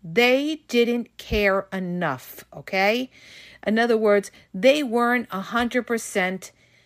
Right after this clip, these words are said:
sold on being with you for long term, all right? There was something about you that they weren't a hundred percent sold, or they could just be a very selfish person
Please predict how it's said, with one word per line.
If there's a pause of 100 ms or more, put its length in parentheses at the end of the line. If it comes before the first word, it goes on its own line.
(540)
sold
on
being
with
you
for
long
term, (380)
all
right?
There
was
something
about
you (520)
that
they
weren't
a
hundred
percent
sold,
or
they
could
just
be
a
very
selfish
person